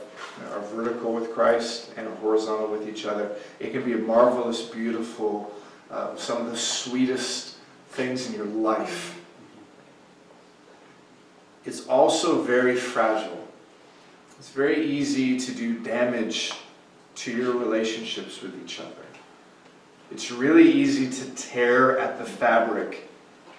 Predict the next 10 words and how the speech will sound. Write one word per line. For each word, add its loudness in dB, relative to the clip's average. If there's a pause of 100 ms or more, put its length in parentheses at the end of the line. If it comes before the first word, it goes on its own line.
of -4
fellowship. 4 (1300)
So 10
I 10
want 10
to 10
look 8
at, 8
again, 4
uh, 0